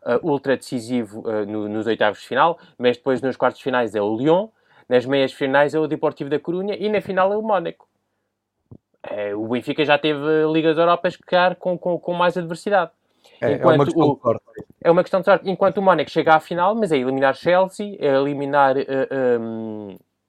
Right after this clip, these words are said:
Speaker 1: o Real Madrid e é eliminar outra equipa que agora me esqueci. Eh, eh, mas pronto, eh, não, eh, Chelsea, Real Madrid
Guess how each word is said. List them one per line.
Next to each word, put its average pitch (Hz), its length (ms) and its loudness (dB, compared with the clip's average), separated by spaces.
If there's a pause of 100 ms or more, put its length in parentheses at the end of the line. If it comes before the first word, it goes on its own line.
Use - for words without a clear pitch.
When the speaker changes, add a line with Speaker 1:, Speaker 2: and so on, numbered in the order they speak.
(680)
Speaker 1:
o 175 120 -2
Real 139 260 6
Madrid 165 460 -2 (520)
e 123 140 -2
é 135 40 2
eliminar 143 580 0
outra 147 200 -2
equipa 156 380 -4
que 160 160 -4
agora 156 300 0
me 156 60 -6
esqueci. 170 600 -8 (460)
Eh, 160 320 6
eh, 160 300 4
mas 170 160 -2
pronto, 170 340 0
eh, 139 340 -2
não, 139 140 -6
eh, 131 440 -6 (2000)
Chelsea, 165 800 -6 (200)
Real 135 160 -2
Madrid 135 460 -8